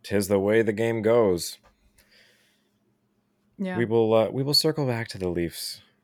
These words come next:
Speaker 1: goaltending situation. So I will skip over this signing, but, uh, Claude Giroux to Ottawa, three times six and a half. Everybody in Ottawa, as some of you may know, that's where I live. Everybody was very happy here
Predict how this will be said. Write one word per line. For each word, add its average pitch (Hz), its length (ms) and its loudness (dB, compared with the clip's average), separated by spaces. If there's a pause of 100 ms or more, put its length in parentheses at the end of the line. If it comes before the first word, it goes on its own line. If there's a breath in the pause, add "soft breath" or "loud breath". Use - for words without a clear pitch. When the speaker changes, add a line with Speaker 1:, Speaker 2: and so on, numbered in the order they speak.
Speaker 1:
goaltending 90 540 -4
situation. 78 460 -10
So 92 140 -6
I 92 60 0
will 92 360 -2
skip - 280 -4
over 82 460 -4
this 90 440 -8
signing, 78 460 -10
but, 90 280 -4
uh, 90 160 0
Claude 123 320 -2
Giroux 104 640 -2
to 87 320 -6
Ottawa, 92 420 0
three 123 300 -6
times 107 400 -6
six 117 200 -2
and 92 100 -8
a 92 40 -8
half. 104 500 -4
Everybody 143 500 -2
in 98 140 -4
Ottawa, 82 400 -4 (120)
as 82 420 -8
some 95 240 -6
of 90 100 -4
you 85 100 -8
may 85 100 -6
know, 82 280 -6
that's 76 220 -20
where 78 100 -10
I 76 40 -10
live. 80 500 -10 (500 soft breath)
Everybody 175 320 0
was 233 140 -4
very 190 240 2
happy 170 320 -2
here 78 340 -10